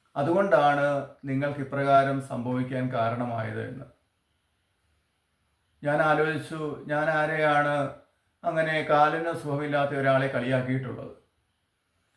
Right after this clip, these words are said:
അപ്പോൾ എനിക്ക് കൃത്യമായി ഓർമ്മ വന്നു, എനിക്ക് ഈ കാലിന് വേദന തുടങ്ങുന്നതിന് ഏതാണ്ട് ഒര-, ഒരു ഒരാഴ്ച മുമ്പ്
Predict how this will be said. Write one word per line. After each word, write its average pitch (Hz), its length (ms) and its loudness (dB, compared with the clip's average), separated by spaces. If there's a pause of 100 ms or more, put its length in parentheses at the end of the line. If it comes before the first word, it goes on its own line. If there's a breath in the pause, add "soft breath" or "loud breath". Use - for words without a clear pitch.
(160)
അപ്പോൾ 196 260 2
എനിക്ക് 185 280 -2 (800)
കൃത്യമായി 156 480 0 (100)
ഓർമ്മ 156 320 4
വന്നു, 135 240 4 (960)
എനിക്ക് 175 260 -4
ഈ - 80 -6
കാലിന് 185 560 6
വേദന 175 300 2 (100)
തുടങ്ങുന്നതിന് 165 640 -2 (640)
ഏതാണ്ട് 170 480 4
ഒര-, 156 260 4
ഒരു 156 140 -2 (120)
ഒരാഴ്ച 156 560 0 (140)
മുമ്പ് 123 320 0